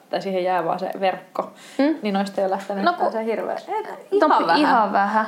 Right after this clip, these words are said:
Speaker 1: Mut jos ne on kymmenen vuotta vanhat,
Speaker 2: On,
Speaker 1: niin
Speaker 2: on. Ei, kun en mä käytä näitä oikeastaan, kun
Speaker 1: Aa.
Speaker 2: silloin tällöin talvella ja himassa.
Speaker 1: Aa.
Speaker 2: Ne ei ole esimerkiksi kengissä koskaan, et ne ei,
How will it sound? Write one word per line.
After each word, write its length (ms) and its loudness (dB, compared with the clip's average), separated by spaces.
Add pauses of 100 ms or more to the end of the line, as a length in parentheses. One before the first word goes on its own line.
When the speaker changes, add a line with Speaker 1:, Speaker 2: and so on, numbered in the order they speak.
Speaker 1:
Mut 160 0
jos 120 -2
ne 60 -4
on 60 -6
kymmenen 340 -2
vuotta 220 -4
vanhat, 280 0
Speaker 2:
On, 160 4
Speaker 1:
niin 80 4
Speaker 2:
on. 160 2
Ei, 140 4
kun 140 2
en 60 4
mä 80 2
käytä 340 2
näitä 280 0
oikeastaan, 500 0
kun 100 0
Speaker 1:
Aa. 60 -4
Speaker 2:
silloin 260 0
tällöin 300 2
talvella 400 2
ja 60 0
himassa. 540 -2
Speaker 1:
Aa. 460 -2
Speaker 2:
Ne 120 2
ei 60 4
ole 80 4
esimerkiksi 600 -2 (280)
kengissä 520 -2
koskaan, 500 -2
et 100 -8
ne 140 0
ei, 120 2